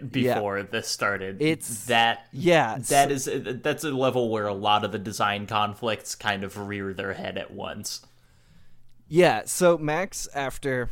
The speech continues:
Speaker 1: the, uh, kidnapping of Fabiana Branco, the wife of, uh, what is his, what's the guy's name?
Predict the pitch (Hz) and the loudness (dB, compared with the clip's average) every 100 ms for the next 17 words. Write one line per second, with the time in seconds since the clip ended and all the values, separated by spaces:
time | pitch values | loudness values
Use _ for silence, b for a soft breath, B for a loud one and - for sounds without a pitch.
0 | - 123 127 120 117 - 113 107 101 - | -8 -8 -6 -4 -4 -6 -6 -6 -8 0
1 | 170 170 165 151 156 127 123 113 117 110 | 0 4 2 4 2 2 -2 -4 -4 -2
2 | 107 - - 139 151 151 143 135 117 113 | -4 -2 4 4 6 4 2 2 0 0
3 | 113 110 110 110 104 - 120 110 107 113 | -2 -6 -8 -6 -6 -4 -6 -4 -2 -2
4 | 117 113 - - 110 104 104 - - - | -2 -6 -12 -12 -10 -10 -12 -16 -20 -20
5 | - - 98 - 95 - - - 156 156 | -20 -18 -16 -14 -14 -16 -16 -12 -12 -10
6 | 104 101 - _ - 143 - - - 123 | -12 -14 -18 _ -14 -14 -14 -12 -8 -8
7 | 107 71 90 | -8 -14 -16